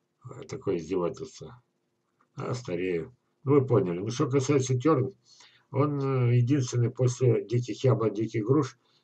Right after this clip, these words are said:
чуть ли не единственный, что у нас еще в стране есть свое, родное.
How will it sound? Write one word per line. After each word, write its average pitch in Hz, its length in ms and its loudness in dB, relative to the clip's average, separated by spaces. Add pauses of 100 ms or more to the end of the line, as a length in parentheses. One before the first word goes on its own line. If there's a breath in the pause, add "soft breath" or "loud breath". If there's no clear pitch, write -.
(120)
чуть 123 220 2
ли 123 120 6
не 120 120 6
единственный, 123 400 0
что 120 220 2
у 113 80 4
нас 131 240 4
еще 120 200 -2
в 110 60 -2
стране 123 400 4
есть - 180 4
свое, 113 360 6
родное. 98 400 -4